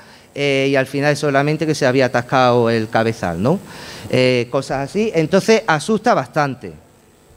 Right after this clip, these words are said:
Eh, entonces el Horizon Report, que uno de los, de los informes sobre educación a nivel mundial más, más importante,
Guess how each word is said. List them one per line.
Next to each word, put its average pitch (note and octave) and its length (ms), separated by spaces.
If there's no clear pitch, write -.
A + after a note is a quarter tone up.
Eh, D#3+ 400
entonces G#3+ 680
el D#3 800
Horizon G3+ 420
Report, G3+ 480
que - 140
uno D3 260
de C#3 120
los, C3+ 220
de B2 140
los C3 100
informes C#3+ 920
sobre C#3+ 340
educación C#3 640
a C3+ 80
nivel C3 540
mundial C3+ 440
más, C3+ 460
más D3+ 200
importante, E3 760